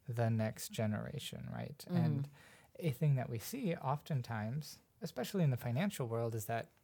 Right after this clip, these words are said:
Speaker 1: we're sort of lagging behind on that. So it is, it is a hard industry to stay on top of the times,
Speaker 2: Mm-hmm.
Speaker 1: right? We, <clears throat> for years now, the big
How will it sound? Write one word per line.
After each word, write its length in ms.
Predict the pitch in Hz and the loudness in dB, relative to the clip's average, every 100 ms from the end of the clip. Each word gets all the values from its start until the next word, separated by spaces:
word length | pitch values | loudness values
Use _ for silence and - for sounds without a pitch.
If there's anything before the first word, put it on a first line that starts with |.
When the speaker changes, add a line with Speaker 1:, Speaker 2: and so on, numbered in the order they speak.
| - | -10
Speaker 1:
we're 120 | 143 | -8
sort 340 | - - 143 143 | -6 -2 0 2
of 160 | 127 | 0
lagging 680 | 127 127 131 139 143 143 139 | 0 2 2 2 2 2 4
behind 880 | 131 123 - 131 139 147 165 175 170 - _ - | 2 0 -2 0 2 2 2 0 -2 -10 _ -6
on 440 | 170 175 180 180 180 | -2 0 2 0 0
that. 420 | 202 208 220 - - - - _ | -2 -2 -4 -10 -20 -20 -20 _
So 500 | - - 139 131 131 - | -4 2 4 6 4 2
it 140 | 147 | 4
is, 420 | 143 143 135 120 - - - - - | 6 6 4 0 -8 -20 -20 -20 -2
it 80 | 156 | 2
is 120 | 156 | 4
a 80 | 147 | 2
hard 640 | - 175 190 190 190 170 147 _ _ - | 2 2 4 4 4 0 -4 _ _ 2
industry 800 | 165 160 143 - 143 139 135 117 _ - | 4 4 2 0 2 2 2 -2 _ -10
to 180 | - 131 | -2 -2
stay 640 | - - 139 131 127 123 - | -2 0 2 2 2 0 -2
on 200 | 117 104 | -4 -4
top 260 | - 147 143 | -2 -2 -2
of 100 | - | -4
the 100 | - | -12
times, 580 | - - - - 139 - - - | -10 -10 -10 -10 -10 -12 -10 -2
Speaker 2:
Mm-hmm. 240 | 175 151 147 | 0 2 0
Speaker 1:
right? 240 | 123 - | -2 -2
We, 320 | 165 135 131 - - - - - - - _ - - - - | -4 -2 -2 -6 -18 -20 -20 -20 -20 -20 _ -12 -10 -8 2
<clears throat> 60 | 185 151 120 - - - | 6 6 6 0 -16 -10
for 240 | - 143 | 0 2
years 520 | 123 135 165 151 123 | 4 6 6 6 4
now, 260 | 120 107 113 | 2 2 2
the 80 | 123 | 0
big 400 | 113 120 117 120 | 0 2 2 -2